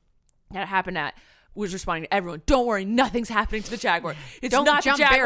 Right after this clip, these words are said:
Speaker 2: barriers.
Speaker 1: fault." Yeah, they're like, "The, the barriers are there for a reason. It's the
Speaker 2: Yeah.
Speaker 1: lady's fault." Like, the zoo was like, "We send out our prayers to her family, but nothing's happening to our jaguar."
Speaker 2: She died?
Speaker 1: <laughs> No.
Speaker 2: Oh, she just got hurt.
Speaker 1: She,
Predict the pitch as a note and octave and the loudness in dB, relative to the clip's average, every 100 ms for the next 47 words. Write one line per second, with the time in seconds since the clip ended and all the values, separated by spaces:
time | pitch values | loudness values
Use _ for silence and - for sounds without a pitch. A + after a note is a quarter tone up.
0 | C4+ B3+ F3+ B3 A#3+ A3+ G#3+ A#3+ B3 E4 | 4 4 4 2 2 -2 -2 -4 -4 -4
1 | F4+ F4 E4+ D4+ D4 F4 E4 D#4 D#4+ B3 | 0 2 0 -2 -6 -6 -6 -8 -8 -8
2 | G#3+ G#3 C#4 D#4 D#4 F4 C4 G#3 A3 G3 | -8 -6 0 2 2 2 0 0 -4 -6
3 | _ _ G#3+ G#3+ G3+ A#3 A3+ G3+ - A#3+ | _ _ -12 -10 -12 -12 -8 -8 -8 -12
4 | - B3 A#3 A3 G3+ A3 G3 F#3+ F#3 G3 | -10 -6 -4 -4 -4 -4 -4 -4 -10 -8
5 | F#3+ F3 D3 C3 - - - C#4 A3+ E4 | -4 -4 -6 -14 -18 -8 -2 -2 -2 0
6 | G#4 - D#4+ F4+ C#4 B3 A#3+ A3+ C4+ D#5+ | 0 0 0 2 2 0 2 2 2 -2
7 | D#5 D#5+ D5 D3+ F3 D#4+ F#4+ D4+ _ - | -4 -4 -4 -4 -6 -10 -16 -20 _ -16
8 | C#4 G#4+ C#5 C#4+ _ _ - A3+ - G3+ | -10 -6 -4 -6 _ _ -4 -2 -4 -10
9 | - F3 E3 E3+ - - - | -6 -6 -4 -6 -6 -6 -2